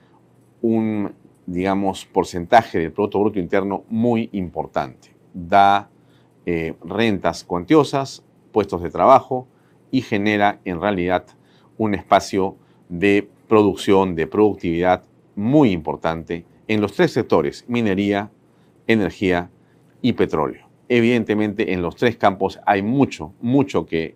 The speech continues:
discutir. En el caso de la minería específicamente, eh, por lo menos existen, eh, cincuenta mil o más millones de dólares de inversión minera detenida, que podría, con voluntad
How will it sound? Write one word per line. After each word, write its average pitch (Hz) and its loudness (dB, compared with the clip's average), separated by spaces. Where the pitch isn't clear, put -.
discutir. 92 -2
En 117 0
el 110 0
caso 202 2
de 202 2
la 117 4
minería 101 2
específicamente, 104 -4
eh, 90 0
por 92 -4
lo 98 2
menos 131 -4
existen, 110 -2
eh, 82 -6
cincuenta 90 -4
mil 120 0
o 95 -2
más 107 0
millones 98 -2
de 90 -4
dólares 95 0
de 85 -4
inversión 82 -4
minera 98 0
detenida, 87 -4
que 90 -2
podría, 92 0
con 123 2
voluntad 92 2